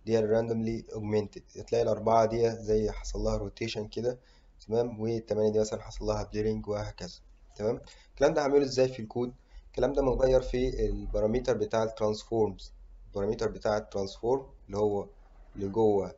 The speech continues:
آه، dataset.mnest. تمام، لما تيجي تعرف الترين، آه، داتا سيت تغير فيه البارامتر ده. البارامتر ده احنا كنا بنحط ترانسفورم يساوي تنسور،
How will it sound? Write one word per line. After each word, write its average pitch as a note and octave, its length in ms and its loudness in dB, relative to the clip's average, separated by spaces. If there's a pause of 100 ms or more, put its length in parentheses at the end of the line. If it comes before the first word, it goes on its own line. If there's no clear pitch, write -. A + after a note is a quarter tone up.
(160)
آه، G2 300 -6
dataset.mnest. A#2 1080 -2 (300)
تمام، A2+ 260 -2
لما G#2+ 140 -2
تيجي G#2+ 180 -6
تعرف G#2 400 -2
الترين، G#2+ 540 -4 (500)
آه، G#2 120 -2
داتا A2 280 -6
سيت - 300 -4
تغير B2+ 300 6
فيه A#2+ 160 0
البارامتر G#2+ 480 0
ده. F#2+ 100 -8
البارامتر G#2+ 440 0
ده C3+ 120 2
احنا C#3 160 -4
كنا A#2+ 200 -2
بنحط A#2 400 -4
ترانسفورم B2+ 520 -2
يساوي B2 260 0
تنسور، C#3 460 0